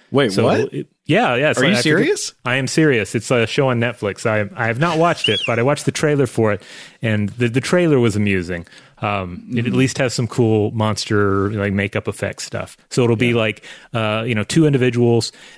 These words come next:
Speaker 2: they're doing a blind date thing,
Speaker 1: Mm-hmm.
Speaker 2: except one is made up like a bird woman, and the other is, I don't know, like a, like a baseball-headed mutant, that sort of thing.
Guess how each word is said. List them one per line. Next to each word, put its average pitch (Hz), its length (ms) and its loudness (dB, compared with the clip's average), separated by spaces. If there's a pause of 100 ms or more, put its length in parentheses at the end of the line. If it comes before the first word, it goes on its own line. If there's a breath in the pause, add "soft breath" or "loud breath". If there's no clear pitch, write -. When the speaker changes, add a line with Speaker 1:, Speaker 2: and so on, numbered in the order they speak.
Speaker 2:
they're 113 120 0
doing 120 220 2
a 110 60 0
blind 110 360 -2
date 104 300 -4
thing, 104 300 -2
Speaker 1:
Mm-hmm. - 220 -10
Speaker 2:
except 101 260 -2
one 113 320 0
is 104 120 2
made 107 200 0
up 101 120 -4
like 98 140 -2
a 101 60 -2
bird 104 340 0
woman, 107 340 2
and 98 220 0
the 101 100 2
other 101 380 0
is, 98 460 0
I 101 160 -2
don't 87 160 -6
know, 87 200 -4
like 90 220 -4
a, 90 220 -2
like 98 160 -2
a 92 60 -2
baseball-headed 92 920 -4
mutant, 92 540 -6 (260)
that 101 160 -4
sort 92 180 -6
of 87 80 -10
thing. - 160 -14